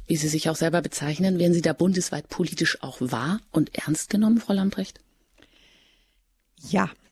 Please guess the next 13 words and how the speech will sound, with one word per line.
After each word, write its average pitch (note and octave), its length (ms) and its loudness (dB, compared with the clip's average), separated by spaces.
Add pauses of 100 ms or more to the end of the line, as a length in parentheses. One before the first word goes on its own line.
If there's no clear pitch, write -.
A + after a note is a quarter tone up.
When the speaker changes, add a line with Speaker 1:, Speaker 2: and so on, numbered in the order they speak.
(120)
Speaker 2:
das A3 340 2
werden A#3 420 4
wir. C4+ 380 2 (360)
Nicht A#3+ 380 2
zuletzt G#3 520 -2
deswegen, A3+ 720 2
weil F#3+ 240 2
viele A#3+ 720 2
Mitglieder G#3 580 2
der F3+ 240 -4
C F#3+ 200 0
D F#3+ 240 -4
L G3+ 360 4